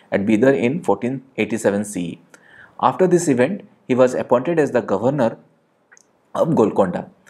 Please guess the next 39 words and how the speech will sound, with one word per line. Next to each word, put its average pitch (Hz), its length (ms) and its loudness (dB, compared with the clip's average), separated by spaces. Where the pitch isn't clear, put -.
With 131 140 -4
the 147 80 2
declining 143 600 -2
of 156 180 -4
the 123 540 2
Bahmani, 120 600 -4
Kuli 120 240 2
declared 110 420 2
independence 110 720 -4
and 104 180 -2
established 120 520 -2
Qutub 139 340 0
Shahi 117 240 0
dynasty 98 480 -2
at - 140 -4
Golconda, 107 560 -2
and 101 200 -4
he 127 120 0
ruled 117 240 2
for 190 140 0
fifty 117 300 -2
years. 85 320 0
So - 140 0
it 131 160 2
was 165 300 2
the 202 160 2
foundation 135 600 0
of 127 280 0
Golconda. 110 600 0
Though 135 160 2
Golconda 156 480 0
was 156 400 2
there 113 420 2
before, 120 520 -2
uh, 110 200 0
before, 117 480 2
uh, 110 460 2
Qutub 117 300 0
Shahis, 110 440 -2